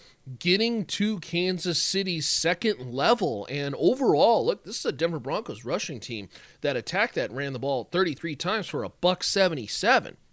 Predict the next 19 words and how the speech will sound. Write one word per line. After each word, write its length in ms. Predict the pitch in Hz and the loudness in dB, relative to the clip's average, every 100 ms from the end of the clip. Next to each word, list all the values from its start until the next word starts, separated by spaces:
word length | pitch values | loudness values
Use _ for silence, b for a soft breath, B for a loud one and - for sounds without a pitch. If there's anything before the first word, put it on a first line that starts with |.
| - | -4
and 200 | 151 135 | -4 -2
two 180 | 180 160 | -4 0
touchdowns. 720 | 208 254 - 92 67 - - B B - | 2 2 -4 -8 -12 -16 -16 B B -6
Uh, 180 | 110 104 | -6 -4
might 320 | 156 202 214 | -2 2 4
I 180 | 196 185 | 6 8
also 440 | 185 180 - 156 | 6 4 2 0
add 320 | - 214 233 175 | 0 0 0 0
that 200 | 147 127 | -2 0
no 400 | 156 202 233 180 - - | 0 2 2 -2 -12 -12
running 640 | 107 123 185 262 165 143 - B B | -4 2 4 4 0 -4 -10 B B
attack 560 | 151 165 151 139 214 139 | -2 2 2 2 0 -2
or 100 | 107 | -4
no 320 | 131 165 185 | -2 2 2
running, 600 | 117 131 180 208 180 160 | 0 -2 0 0 0 -2
um, 480 | 143 127 120 113 - _ _ _ _ - - - | -2 -4 -6 -10 -14 _ _ _ _ -18 -18 -12
play 300 | - 170 185 | 0 4 6
in 320 | 165 165 135 | 4 -2 0
general 520 | 117 196 254 139 147 | 2 4 4 2 0